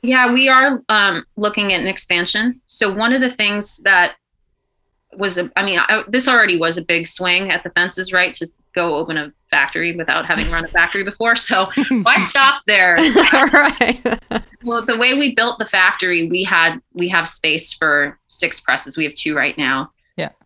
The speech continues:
Speaker 1: We already did all the work on the infrastructure side to allow for that. So when it comes time for expansion, we just have to drop a new machine and we don't have to do any
Speaker 2: Awesome.
Speaker 1: construction or, you know, I've already paid for all of the infrastructure. So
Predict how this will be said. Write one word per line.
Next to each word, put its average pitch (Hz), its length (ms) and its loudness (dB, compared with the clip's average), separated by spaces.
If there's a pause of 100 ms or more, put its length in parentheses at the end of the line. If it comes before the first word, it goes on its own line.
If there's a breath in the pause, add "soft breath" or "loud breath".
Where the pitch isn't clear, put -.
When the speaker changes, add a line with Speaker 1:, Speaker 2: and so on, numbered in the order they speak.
(140)
Speaker 1:
We 190 80 -2
already 185 260 2
did 180 180 -2
all 165 160 2
the 160 100 -2
work 160 320 0
on 156 140 0
the 151 100 -2
infrastructure - 560 -4
side - 440 -2 (220)
to 175 180 -2
allow 151 260 2
for 151 120 -8
that. 127 260 -2
So 175 140 -4
when 165 120 -2
it - 80 -8
comes 170 240 -4
time 160 180 -2
for 156 80 -4
expansion, 147 380 -4
we 151 60 -4
just 156 160 -6
have 151 140 -2
to 135 60 -8
drop 135 260 -4
a - 40 -8
new 135 120 -2
machine 123 360 -4
and 120 140 -2
we 143 80 -6
don't 156 140 -6
have - 180 -6
to 135 60 -16
do 135 120 -18
any 135 180 -2
Speaker 2:
Awesome. - 260 -10
Speaker 1:
construction 180 680 -2
or, 143 200 -2 (360)
you 151 100 -4
know, 151 60 4
I've 175 80 2
already 180 200 2
paid 165 300 -4
for 160 100 -2
all 156 180 0
of 160 140 -8
the 147 340 -2
infrastructure. 156 640 -6
So 165 300 -4